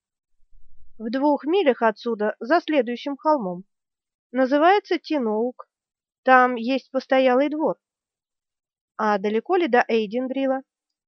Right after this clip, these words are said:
Капитан окинул оценивающим взглядом четырех лошадей.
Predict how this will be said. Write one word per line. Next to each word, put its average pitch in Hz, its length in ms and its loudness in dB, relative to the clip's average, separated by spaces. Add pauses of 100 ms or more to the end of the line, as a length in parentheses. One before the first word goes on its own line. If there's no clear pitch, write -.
(580)
Капитан 320 500 0
окинул 254 500 -4
оценивающим 220 760 -6
взглядом 214 500 -2
четырех 208 460 -8
лошадей. 202 480 -10